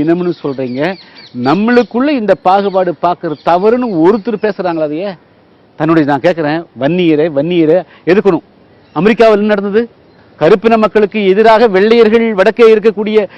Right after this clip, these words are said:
வெள்ளையர்கள் வந்து அந்த போற, ம, அடிமைத்தனத்துக்கு எதிராக போர் தொடுத்தானா இல்லையா? இங்க இருக்கிற ஏன் தமிழன் வர மாட்டேங்க-, மாட்டேங்க-, வர மாட்டேங்கிறான்? அதுக்கு பதிலா சட்டத்தை நீ குறை சொல்லிட்டு இருக்கிற.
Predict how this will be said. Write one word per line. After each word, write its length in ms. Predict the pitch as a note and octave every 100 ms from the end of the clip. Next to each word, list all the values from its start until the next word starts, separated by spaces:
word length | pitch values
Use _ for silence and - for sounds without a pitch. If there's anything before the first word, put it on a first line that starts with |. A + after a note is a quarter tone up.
| -
வெள்ளையர்கள் 640 | E3+ F3 A3+ B3+ B3 A3 A3
வந்து 480 | A3 A#3 C#4 B3+
அந்த 160 | A#3+ G#3+
போற, 420 | F#3+ A3+ A#3+ G#3+
ம, 20 |
அடிமைத்தனத்துக்கு 680 | G3+ G3+ G3+ B3 A3 A3+ G#3
எதிராக 140 | A3+ A3+
போர் 200 | G#3 A3
தொடுத்தானா 320 | G3+ B3+ B3+
இல்லையா? 280 | G#3+ G#3 G3 - -
இங்க 280 | G3+ C#4+ D4
இருக்கிற 260 | D#4 D4+
ஏன் 80 | C#4
தமிழன் 260 | C4 B3+ B3
வர 140 | A3+
மாட்டேங்க-, 220 | A#3 A3+
மாட்டேங்க-, 260 | G#3+ G#3+ G3+
வர 180 | G3 G3
மாட்டேங்கிறான்? 360 | F#3+ F3 F3+
அதுக்கு 200 | F#3 G3
பதிலா 100 | A3+
சட்டத்தை 280 | G3 G#3 A3+
நீ 40 |
குறை 180 | G3+ G#3
சொல்லிட்டு 160 | G3 F#3
இருக்கிற. 220 | F#3 F#3+